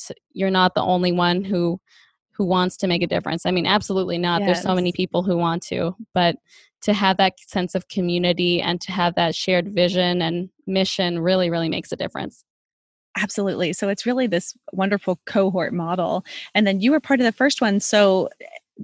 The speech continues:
Speaker 2: uh, will there be more, I assume? Have, have, has a new cohort started yet?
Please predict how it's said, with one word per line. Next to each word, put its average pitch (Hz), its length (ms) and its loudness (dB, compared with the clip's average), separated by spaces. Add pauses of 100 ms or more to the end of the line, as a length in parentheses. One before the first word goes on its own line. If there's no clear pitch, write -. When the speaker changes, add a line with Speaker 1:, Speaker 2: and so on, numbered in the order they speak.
(120)
Speaker 2:
uh, 202 60 2 (160)
will 208 180 2
there 208 140 4
be 196 180 4
more, 185 340 2
I 240 120 2
assume? 233 540 4
Have, 190 180 0
have, 190 260 0
has 190 140 -2
a 185 80 2
new 190 160 0
cohort 208 360 0
started 208 360 0
yet? 254 220 2